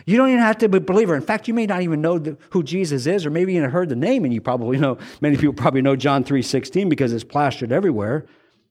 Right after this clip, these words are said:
But, but taking things out of context, you know we can't do that. Everything has a context. So let's read a little bit more of that context. "So for God so loved the world that he gave his only begotten Son, whoever believes in him shall not perish but have eternal life.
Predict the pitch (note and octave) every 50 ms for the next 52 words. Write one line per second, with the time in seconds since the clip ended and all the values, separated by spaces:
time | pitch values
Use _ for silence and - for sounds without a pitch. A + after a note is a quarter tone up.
0 | _ _ _ _ _ _ - - - _ G#3 G3 - - G#3+ A3 G#3+ A3 F#3+ -
1 | G3 G3 F#3 F#3 F3 E3+ D#3 - - - G3 G3 E3+ - - C#3 - - F3 E3+
2 | F3+ F3 D3 C3 - - C#3+ C#3 G2 - F3 G3+ E3 D3 C#3+ C#3 E3 - - _
3 | _ _ _ _ - G#3+ A3+ A#3+ G3 G3+ E3 C#3+ C3 B2+ A2 G#2+ - - D3+ F#3+
4 | F#3 - - C3 D3 E3 - - - - _ _ _ _ _ _ _ - - A#3+
5 | A#3+ A#3 A#3 - E3+ F3 G#3+ B3+ A#3+ G#3 F#3+ G#3 G#3+ G#3 F3+ G#3 G#3 F3+ E3+ D#3+
6 | F#3 G#3+ A3+ G#3+ G3 D#3+ B2+ C#3+ B2 G#2 - - - A#2+ A2+ A2 - A#2+ G#2+ -
7 | - A#2+ - - A2 G2+ A2+ C#3 D#3+ F3+ F#3+ F3+ - F3+ F3 F#3 F3+ D#3+ D3+ D3
8 | C#3+ E3 E3+ F3 F3 F3 E3+ - - - - - - - D3 B2+ A#2 - - C3+
9 | D#3+ F3 F3+ E3+ E3 D#3 F3 E3+ E3 E3 D3+ D3+ D3 E3+ E3 E3+ E3 D#3+ - -
10 | - D#3+ D#3 D#3 D#3 D#3 D#3 - - - _ - A2 C3+ D#3+ F3 F#3 D#3 D3+ D#3
11 | E3 E3 D#3+ D#3 E3 C#3+ D3 D#3 D#3 D3 - B2+ A2 F#2+ - - - - D3+ D#3
12 | E3 D#3+ D#3+ E3 B2 F#2 G#2 C3+ D3+ D#3+ D#3+ D#3+ - E3+ E3 E3 D#3 D3+ D#3 D#3
13 | D#3 D#3 D#3 D3+ D#3 - -